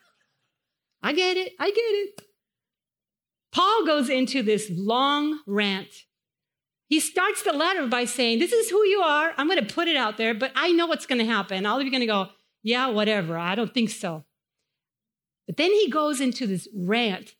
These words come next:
two hundred and thirteen Greek words, one after the other, and then a period.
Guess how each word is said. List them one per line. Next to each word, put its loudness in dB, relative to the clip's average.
two 2
hundred 0
and 2
thirteen 0
Greek -4
words, -2
one 0
after -4
the -4
other, 0
and -2
then 2
a 0
period. -2